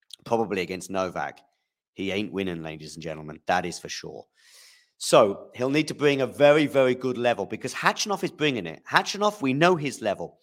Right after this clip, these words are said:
He's extremely consistent. He's not just a pusher, by the way. I wouldn't go that far. He does tend to just turn up the notch, turn up the heat in a rally, and he will test his opponent.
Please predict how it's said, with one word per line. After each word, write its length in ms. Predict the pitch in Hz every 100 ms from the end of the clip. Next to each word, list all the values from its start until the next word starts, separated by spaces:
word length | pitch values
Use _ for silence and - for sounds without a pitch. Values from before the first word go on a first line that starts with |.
| _
He's 160 | 123 107
extremely 580 | - - 147 175 196
consistent. 600 | 175 143 - 104 - 107 - _
He's 100 | -
not 180 | 165 220
just 160 | 220 208
a 60 |
pusher, 320 | 214 226 - 131
by 160 | 117
the 100 | 101
way. 320 | 92 92 92 - _ 120
I 20 |
wouldn't 220 | 147 175
go 140 | 147
that 320 | 139 135 - -
far. 240 | 95 87 - _
He 140 | -
does 320 | 123 165 170 165
tend 240 | 170 147
to 80 | 135
just 340 | - 196 - -
turn 180 | 240
up 120 | 240 240
the 80 |
notch, 420 | 202 170 175 - - _ _
turn 220 | - 160
up 80 | 180
the 100 | 196
heat 240 | 180 196 -
in 100 | 175
a 80 |
rally, 460 | 170 170 139 120 131 - _ _
and 100 | 120
he 60 | 123
will 260 | 113 156
test 320 | 175 196 185 -
his 140 | 147
opponent. 520 | 131 - 104 95 113